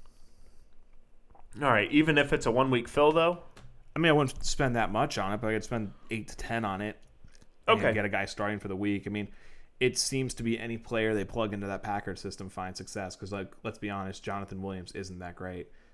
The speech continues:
Speaker 1: He's,
Speaker 2: So,
Speaker 1: I think you'd be surprised. He's pretty
Speaker 2: I
Speaker 1: good.
Speaker 2: mean,
Speaker 1: I think he's a very competent number two,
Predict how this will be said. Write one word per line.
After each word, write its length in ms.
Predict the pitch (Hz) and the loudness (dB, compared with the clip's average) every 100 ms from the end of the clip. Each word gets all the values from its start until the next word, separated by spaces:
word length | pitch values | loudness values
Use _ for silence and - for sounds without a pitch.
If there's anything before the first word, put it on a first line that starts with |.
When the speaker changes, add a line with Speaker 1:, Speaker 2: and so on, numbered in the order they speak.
| - | -16
Speaker 1:
He's, 260 | - 294 | 0 4
Speaker 2:
So, 300 | 311 302 294 - | 4 4 0 6
Speaker 1:
I 160 | 160 | 8
think 300 | 226 220 180 | 8 4 -4
you'd 100 | 175 | -6
be 80 | 135 | -8
surprised. 500 | 131 - 120 101 98 | -10 -6 -4 -4 -4
He's 140 | 135 139 | -8 -8
pretty 220 | - 107 | -4 -2
Speaker 2:
I 20 | |
Speaker 1:
good. 120 | 104 | 0
Speaker 2:
mean, 220 | 101 95 98 - - - - - | -2 -4 -8 -14 -16 -18 -12 0
Speaker 1:
I 80 | |
think 140 | 160 160 | 0 2
he's 160 | 135 | -4
a 20 | 110 | 2
very 180 | 113 | 0
competent 480 | 104 110 98 - 98 | 2 0 0 -2 -6
number 160 | 104 95 | -8 -8
two, 240 | - 98 | -8 -10